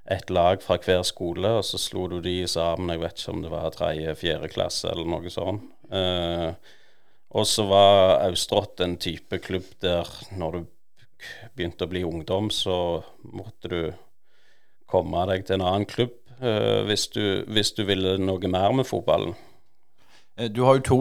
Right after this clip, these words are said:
Speaker 2: søsken, eh, Jørn, som, som også, eh, spilte fotball. Men hvor tid merket du selv at du hadde noe mer enn, enn vanlig tanel-,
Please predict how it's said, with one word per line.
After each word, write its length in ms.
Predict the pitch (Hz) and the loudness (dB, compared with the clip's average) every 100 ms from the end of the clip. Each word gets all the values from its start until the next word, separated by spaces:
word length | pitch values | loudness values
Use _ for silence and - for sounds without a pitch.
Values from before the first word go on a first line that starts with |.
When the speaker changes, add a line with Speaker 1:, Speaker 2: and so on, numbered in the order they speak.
| 131 | 4
Speaker 2:
søsken, 640 | 123 131 - - 151 143 | 0 0 -2 -2 0 2
eh, 400 | 127 113 110 92 107 | 2 2 2 2 6
Jørn, 300 | 104 98 104 | 6 6 2
som, 200 | - 95 | -2 0
som 280 | 110 98 113 | 2 4 4
også, 200 | 117 117 | 4 4
eh, 320 | 110 104 98 | 4 2 0
spilte 360 | - 104 - 104 | 0 0 0 -4
fotball. 340 | 98 80 110 | -4 4 4
Men 140 | 131 147 | 4 0
hvor 100 | 135 | 2
tid 260 | 170 165 | 2 4
merket 420 | 151 135 - 135 | 4 4 6 4
du 120 | 127 156 | 4 0
selv 460 | - 131 160 156 | 2 4 6 6
at 140 | 110 131 | 4 2
du 80 | 117 | 4
hadde 280 | 101 - 131 | 4 2 0
noe 320 | 117 90 110 | 0 0 2
mer 440 | 104 101 127 131 117 | 6 6 6 4 4
enn, 180 | 104 87 | 2 2
enn 200 | 104 98 | 4 6
vanlig 420 | 90 80 110 - | 6 6 0 2
tanel-, 380 | 110 120 156 | 2 2 0